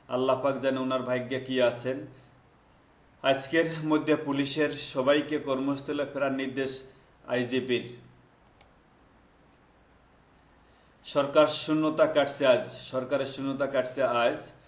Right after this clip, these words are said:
দ্রুত নির্বাচন ও ক্ষমতা হস্তান্তর করতে হবে।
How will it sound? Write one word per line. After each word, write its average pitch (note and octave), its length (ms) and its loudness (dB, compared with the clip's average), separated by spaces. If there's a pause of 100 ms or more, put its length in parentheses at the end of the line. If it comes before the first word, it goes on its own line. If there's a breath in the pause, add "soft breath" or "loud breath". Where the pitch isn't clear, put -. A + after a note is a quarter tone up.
(300 loud breath)
দ্রুত C3+ 280 -4
নির্বাচন C3 640 0
ও C3 200 -2 (220)
ক্ষমতা C#3 420 -2
হস্তান্তর C3 540 -4
করতে C3 360 -6
হবে। B2+ 520 0